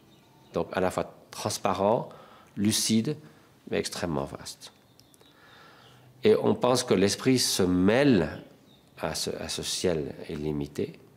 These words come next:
et que de ce fait, on devient, l'esprit devient libre de toutes les constructions mentales, toutes les élaborations mentales.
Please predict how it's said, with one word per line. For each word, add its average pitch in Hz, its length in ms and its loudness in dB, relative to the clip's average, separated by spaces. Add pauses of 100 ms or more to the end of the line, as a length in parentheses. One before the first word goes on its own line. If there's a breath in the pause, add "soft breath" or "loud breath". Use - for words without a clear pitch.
(680 loud breath)
et 98 140 0
que - 160 2
de 95 100 0
ce 107 180 2
fait, 143 300 2
on 117 80 6
devient, 101 540 4 (360)
l'esprit 113 300 0
devient 95 260 4
libre 131 460 2 (640 loud breath)
de 92 60 -6
toutes 156 320 2
les 127 260 6
constructions 127 680 0
mentales, - 500 2
toutes 110 160 -4
les 101 240 2
élaborations 101 640 2
mentales. 76 460 -6